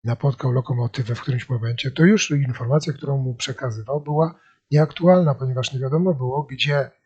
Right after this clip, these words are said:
co się dzieje z lokomotywą z miejsca B, czy się przesunęła do przodu, czy do tyłu. Cały czas istniało niebezpieczeństwo, że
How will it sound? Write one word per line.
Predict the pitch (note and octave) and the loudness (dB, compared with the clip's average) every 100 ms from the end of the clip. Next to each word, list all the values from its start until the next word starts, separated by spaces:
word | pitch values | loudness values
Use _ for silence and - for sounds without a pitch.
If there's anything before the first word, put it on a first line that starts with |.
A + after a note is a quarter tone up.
| _ _ _ _ _ _ _ _ _ _ _ _ _ _ | _ _ _ _ _ _ _ _ _ _ _ _ _ _
co | - D#3+ | 2 4
się | - | 4
dzieje | A#2+ B2+ C3+ D#3 | 2 2 2 2
z | C#3 D3 D3+ | 2 2 2
lokomotywą | D3+ D3 - D3 - C#3+ D3+ C#3+ | 2 0 2 0 2 0 2 0
z | C#3+ | 0
miejsca | D3+ D3 D#3+ | -2 0 -4
B, | D#3 | -2
czy | C3+ - | -2 -4
się | C#3+ | -6
przesunęła | - - C3+ B2 A2+ | -8 -6 -4 -2 -4
do | G#2+ | -6
przodu, | - - C3 D#3+ | -6 -6 -6 -8
czy | - | -2
do | D#3 | 0
tyłu. | D#3+ F3+ A#2+ G#2 - _ - | 2 2 0 -6 -18 _ -12
Cały | - E3 F#3+ | 0 2 2
czas | F3 - | 0 -2
istniało | C#3+ - C#3 C3+ | -4 0 0 2
niebezpieczeństwo, | C#3 E3+ D#3+ B2+ - A#2 C3+ C#3+ D3 - - D3+ F3 - _ _ _ _ A#2+ | 2 4 2 0 -6 -4 2 4 2 0 -8 -2 -2 -2 _ _ _ _ -6
że | A2+ B2+ D3+ | -2 2 4